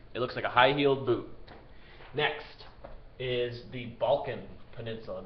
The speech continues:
B A L K A N. That's the Balkan Peninsula. That's where Greece is located. While we're at it, please add in,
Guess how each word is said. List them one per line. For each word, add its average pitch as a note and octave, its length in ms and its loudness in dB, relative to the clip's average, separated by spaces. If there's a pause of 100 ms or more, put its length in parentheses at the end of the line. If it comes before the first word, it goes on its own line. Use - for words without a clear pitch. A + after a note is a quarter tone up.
B C3+ 240 -4
A A#2 240 -4
L G#2+ 320 0
K G2+ 400 -10
A F#2+ 360 -12
N. B2+ 360 -4 (1300)
That's - 180 -12
the A#2 40 -10
Balkan A2+ 460 2
Peninsula. G2 500 -8
That's A2+ 280 2
where A#2+ 200 4
Greece A#2+ 480 -2
is A2+ 200 -6
located. G#2 500 0 (640)
While C3 380 4
we're C3 180 4
at A#2+ 240 6
it, D3+ 340 -2
please C#3+ 480 -6
add A#2 440 0
in, A#2 480 -8